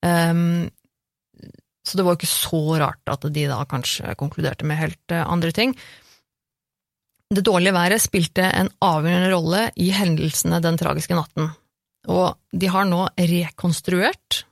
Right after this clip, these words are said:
hendelsen som følger. Første februar ankommer ekspedisjonen Kolatsjakl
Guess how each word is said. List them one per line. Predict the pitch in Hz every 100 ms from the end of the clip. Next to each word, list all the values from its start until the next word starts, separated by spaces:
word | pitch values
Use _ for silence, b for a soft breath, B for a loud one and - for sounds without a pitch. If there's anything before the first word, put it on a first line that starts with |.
| _ _ -
hendelsen | 180 160 160 - 285 - _ _ _ _ _ _ _ _ _ _ -
som | 196 180
følger. | 170 165 143 - - _ _ _ _ _ _ _ _ _ _ _ B B B B _ -
Første | 269 -
februar | 208 208 220 214 233 - _
ankommer | 180 170 165 165
ekspedisjonen | 175 - - 190 - 160 165 208 - _ _
Kolatsjakl | - 196 180 - - - - - 185